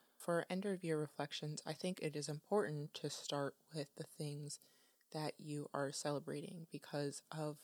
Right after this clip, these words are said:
this predisposition to ruminate and to focus on the negative.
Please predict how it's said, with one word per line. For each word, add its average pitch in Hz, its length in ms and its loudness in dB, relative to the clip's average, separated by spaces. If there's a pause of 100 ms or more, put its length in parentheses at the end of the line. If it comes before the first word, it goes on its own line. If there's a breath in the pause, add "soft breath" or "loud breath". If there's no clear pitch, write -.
(120)
this 139 200 0
predisposition 147 1080 -4 (160)
to 143 260 0 (360 loud breath)
ruminate 147 600 2
and 151 160 -2
to 151 100 -8
focus 147 440 -2
on 143 120 -2
the 143 80 -2
negative. 151 360 -2